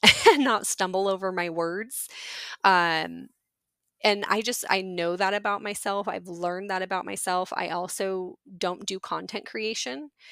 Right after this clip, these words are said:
um, the rest of my week. I only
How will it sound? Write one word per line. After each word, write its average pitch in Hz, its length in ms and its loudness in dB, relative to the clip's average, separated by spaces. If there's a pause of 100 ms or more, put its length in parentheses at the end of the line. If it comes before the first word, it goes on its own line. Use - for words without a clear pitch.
(360)
um, 170 540 0 (500)
the 196 180 -4
rest 175 240 2
of 185 60 -8
my 170 100 -4
week. 160 240 -10
I - 160 -4 (100)
only 202 640 -4